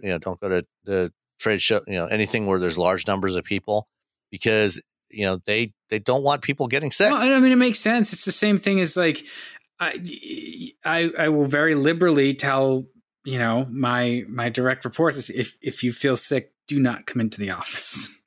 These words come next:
Speaker 2: <laughs> 'cause
Speaker 1: Yeah.
Speaker 2: I don't wanna get sick.
Speaker 1: Uh,
Speaker 2: If I get sick, I bring it home to four people. You know, like, it's the same thing. Like, just stay the hell away from us and we'll be <laughs> more productive.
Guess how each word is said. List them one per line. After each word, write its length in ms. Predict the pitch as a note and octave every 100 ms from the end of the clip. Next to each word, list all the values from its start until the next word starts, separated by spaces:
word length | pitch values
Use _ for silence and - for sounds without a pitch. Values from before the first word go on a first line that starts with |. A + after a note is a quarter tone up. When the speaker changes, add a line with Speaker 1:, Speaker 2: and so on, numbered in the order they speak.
| _
Speaker 2:
<laughs> 240 | - - -
'cause 180 | D3 -
Speaker 1:
Yeah. 120 | -
Speaker 2:
I 120 | F#3
don't 160 | A3 F3+
wanna 140 | D3
get 160 | C3 C3
sick. 240 | - A2+
Speaker 1:
Uh, 40 | A#2
Speaker 2:
If 140 | C3
I 120 | D3+
get 180 | F#3 F3+
sick, 260 | E3 D#3+ -
I 140 | E3
bring 160 | E3+ D#3+
it 80 | C#3+
home 280 | D3 C#3+ D3+
to 100 | C#3+
four 280 | - D3
people. 460 | C#3+ B2+ A2+ B2 C3 - - -
You 100 | D3+
know, 100 | E3
like, 220 | D#3 D3
it's 140 | D3+ -
the 100 | D3+
same 280 | F3 E3+ D#3+
thing. 240 | G3 C3+
Like, 180 | C#3 C3 -
just 380 | D#3+ - - - -
stay 240 | - - E3
the 80 | F3
hell 180 | F#3+ F#3+
away 180 | G3 -
from 220 | C3 A2
us 160 | -
and 80 | C#3+
we'll 100 | C#3
be 100 | D3+
<laughs> 20 |
more 180 | D#3 G3+
productive. 840 | G#3 - G3 - - F3 F3 -